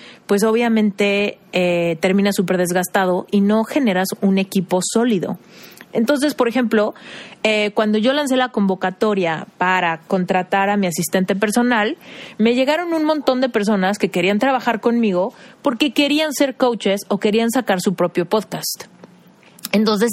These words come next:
eso para mí, o sea, te puedo decir que muchas de esas personas,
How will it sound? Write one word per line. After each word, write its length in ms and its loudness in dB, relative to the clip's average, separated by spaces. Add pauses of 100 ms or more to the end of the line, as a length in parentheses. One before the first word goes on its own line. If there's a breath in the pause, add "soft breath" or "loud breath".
(120)
eso 240 0
para 240 0
mí, 400 2 (140)
o 100 2
sea, 180 0 (720 loud breath)
te 100 2
puedo 220 0
decir 320 -2
que 280 0 (160)
muchas 440 2
de 140 2
esas 260 -2
personas, 640 0